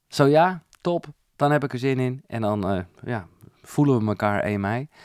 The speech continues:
Zo niet. Nou, hè, trouwens, het is iets eerder dan één mei, bedenk ik me nu, want we hebben nog een inkomweekend.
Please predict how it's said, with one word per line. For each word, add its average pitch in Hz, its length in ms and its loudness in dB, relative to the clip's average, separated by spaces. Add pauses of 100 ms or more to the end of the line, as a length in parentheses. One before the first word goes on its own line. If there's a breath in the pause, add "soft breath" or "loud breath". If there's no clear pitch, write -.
(120)
Zo - 180 -2
niet. 175 380 0
Nou, 127 180 4
hè, 165 80 2
trouwens, 160 300 4
het - 80 -8
is 135 100 -2
iets 131 160 -6
eerder 143 320 -2
dan 98 160 -4
één 98 160 -2
mei, 90 140 0
bedenk 87 280 -4
ik 87 80 -14
me 98 60 -8
nu, 107 80 -2
want 131 120 -2
we 120 40 -6
hebben 120 180 -2
nog 110 100 -2
een - 120 -4
inkomweekend. 90 640 -4